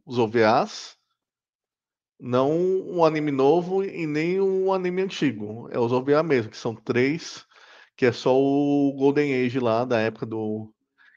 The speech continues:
que ele andava com, com Gax, co-, é, com, com Griffith lá, coisa e tal. Que é aquela época lá que mostra ele criança, tudo,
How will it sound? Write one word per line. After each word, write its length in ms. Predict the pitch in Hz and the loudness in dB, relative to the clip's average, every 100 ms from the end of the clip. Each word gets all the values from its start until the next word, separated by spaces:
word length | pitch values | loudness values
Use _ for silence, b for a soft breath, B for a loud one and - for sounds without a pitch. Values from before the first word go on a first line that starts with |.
| _ | _
que 80 | |
ele 80 | 117 | -2
andava 320 | 117 107 107 107 | 2 2 0 -2
com, 520 | 117 110 107 104 101 | -6 -4 -4 -6 -10
com 200 | - 113 | -10 -6
Gax, 520 | 107 107 127 131 - - | 2 4 4 -2 -10 -6
co-, 240 | 123 120 | -2 0
é, 100 | 123 | -2
com, 420 | 107 117 107 107 | -2 -6 -6 -10
com 160 | 110 117 | -10 -8
Griffith 440 | 110 117 113 - 110 | -2 -4 -4 -6 -2
lá, 360 | 110 123 135 | 2 2 2
coisa 260 | - 117 110 | 0 -2 -2
e 40 | |
tal. 640 | 110 113 120 139 143 139 - _ _ _ _ _ _ _ _ | 0 2 4 2 0 -4 -10 _ _ _ _ _ _ _ _
Que 100 | 120 | 0
é 20 | |
aquela 600 | 110 123 120 120 113 120 | 2 4 4 4 2 0
época 320 | 113 110 110 120 | 0 -2 0 0
lá 220 | 110 113 | 0 -2
que 100 | 123 | -2
mostra 240 | 110 - | -4 -2
ele 80 | 110 | -4
criança, 720 | - 135 113 110 135 143 - - | -2 2 4 4 2 0 -2 -12
tudo, 500 | 117 123 117 113 | -12 -8 -8 -10